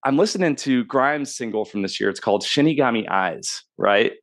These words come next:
And if you read the lyrics, it seems like it's basically kinda like a breakup song, but not really. And it came out sort of around some of the time of the tumultuousness, um, about, you know, almost a year, a year ago now.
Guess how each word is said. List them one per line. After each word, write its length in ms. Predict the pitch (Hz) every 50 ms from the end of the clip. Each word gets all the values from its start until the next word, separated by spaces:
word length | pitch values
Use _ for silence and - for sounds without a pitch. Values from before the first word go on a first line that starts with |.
| _ _ -
And 320 | - 117 110 107 98 -
if 100 | 101 - 117
you 80 | 120 120
read 140 | 170 208
the 80 | 190 180
lyrics, 420 | 151 139 139 139 139 147 139 -
it 60 | - -
seems 280 | - 139 143 139 -
like 140 | 127 123 -
it's 100 | 117 -
basically 480 | - - 107 107 - 123 - - 113 110
kinda 300 | - - - 120 135 135
like 160 | 127 127 -
a 40 | 110
breakup 440 | 92 113 117 117 - 143 - -
song, 340 | - - 127 123 123 127 117
but 140 | 104 104 -
not 180 | 110 110 - -
really. 460 | 110 107 110 110 110 110 110 - _ - -
And 240 | 110 107 104 104 104
it 80 | -
came 220 | - - 127 123 123
out 240 | 113 117 117 -
sort 180 | - - 113 110
of 80 | 104 95
around 640 | 101 98 98 101 110 110 107 110 110 110 110 _ - - _ -
some 160 | - - 110
of 60 | 113
the 60 | 110 107
time 260 | - 113 107 107 107
of 120 | 104 98 101
the 60 | 98
tumultuousness, 1000 | - - 104 101 95 95 - 113 107 104 101 - 117 107 104 101 - - - - - - - - - -
um, 240 | - 98 98 98 95
about, 220 | - 98 - - -
you 120 | 117 101
know, 80 | 98 92
almost 260 | 98 101 - - -
a 40 | 101
year, 80 | 101 -
a 60 | 107
year 180 | 104 104 117 131
ago 160 | 113 104 95
now. 260 | 92 92 90 92 95